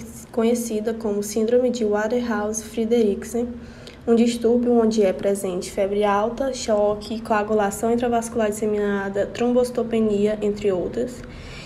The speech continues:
e vai ter uma taxa de letalidade de quinze a trinta por cento, muito maior do que a meningite meningocócica.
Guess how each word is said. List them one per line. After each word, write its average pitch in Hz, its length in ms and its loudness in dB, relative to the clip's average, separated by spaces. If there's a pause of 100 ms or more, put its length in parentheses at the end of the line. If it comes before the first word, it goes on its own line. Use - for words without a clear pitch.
(120)
e 262 60 2
vai 262 160 2
ter 262 120 4
uma 254 120 6
taxa 233 280 0
de 220 120 2
letalidade 208 760 4
de 214 140 0
quinze 226 320 4
a 233 60 4
trinta 233 260 2
por 285 180 -4
cento, 190 400 -4
muito 214 400 2
maior 220 280 4
do 233 120 0
que 233 120 -2
a 208 60 0
meningite 220 520 2
meningocócica. 208 760 0